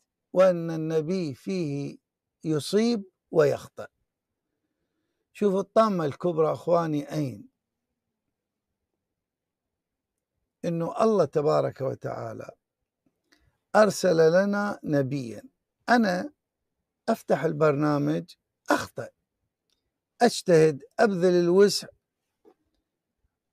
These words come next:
وقد أكون على صح وقد أكون على خطأ. النبي صلى الله عليه وآله يقولون أنه مثلي ومثلك، يجتهد ويخطئ. في حديث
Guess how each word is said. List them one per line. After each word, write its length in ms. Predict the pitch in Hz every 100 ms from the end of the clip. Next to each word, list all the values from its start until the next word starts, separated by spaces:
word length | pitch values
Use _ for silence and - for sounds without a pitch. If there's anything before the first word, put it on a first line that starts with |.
| _
وقد 400 | - - - -
أكون 380 | 226 - 233 220
على 360 | 160 185 175 151
صح 440 | - 185 - - _ -
وقد 320 | 202 190 165
أكون 400 | - - 208 196
على 320 | 147 143 123
خطأ. 400 | - 120 - - _ _ _ _ -
النبي 760 | 160 - 214 240 311 226 226 220 359
صلى 340 | - 202 214
الله 340 | 233 220 202
عليه 280 | 170 190 185
وآله 420 | 180 180 185 180
يقولون 720 | 185 190 180 180 190 226 208 202 220 - _ _ _ _ _ _ _ 311
أنه 420 | 196 196 180 180
مثلي 600 | 180 202 - 202 190 180
ومثلك، 760 | 170 165 185 - 82 78 - 98
يجتهد 640 | 107 - - 208 226 202 _ _
ويخطئ. 600 | - 151 147 - - 117 - _ _ _ _ _ _ _ _ _ _
في 200 | - 302
حديث 640 | 254 262 208 269 254 196